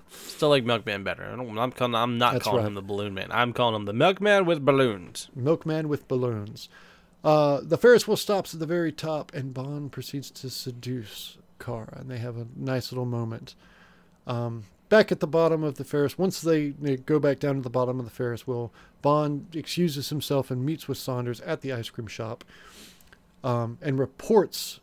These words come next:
Speaker 2: you know, and Saunders reports that the cello that Kara had was bought by Brad Whitaker, um,
Speaker 1: Mm-hmm.
Speaker 2: eluding that Whitaker and Koskov are connected.
Speaker 1: And that was where the name of the cello came back into play,
Speaker 2: Yes,
Speaker 1: because
Speaker 2: the
Speaker 1: it
Speaker 2: Something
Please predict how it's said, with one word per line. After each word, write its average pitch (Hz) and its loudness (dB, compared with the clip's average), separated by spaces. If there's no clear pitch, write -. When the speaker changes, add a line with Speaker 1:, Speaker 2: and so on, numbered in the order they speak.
Speaker 2:
you 156 0
know, 139 -2
and 135 -2
Saunders 170 0
reports 160 -2
that 135 -2
the 135 -2
cello 117 -2
that 123 -2
Kara 123 2
had 120 -2
was 117 -6
bought 147 -4
by 127 -4
Brad 123 -8
Whitaker, 135 -4
um, 113 -4
Speaker 1:
Mm-hmm. 139 -4
Speaker 2:
eluding 131 0
that 123 -4
Whitaker 139 -4
and 120 -10
Koskov 117 -10
are 127 -8
connected. 120 -10
Speaker 1:
And 110 -2
that 120 6
was 107 -2
where 101 0
the 98 -8
name 123 4
of 98 -2
the 101 -8
cello 95 -4
came 98 -8
back 87 -4
into 90 -12
play, 95 -2
Speaker 2:
Yes, 90 -4
Speaker 1:
because 104 -2
Speaker 2:
the 147 2
Speaker 1:
it 131 4
Speaker 2:
Something 123 2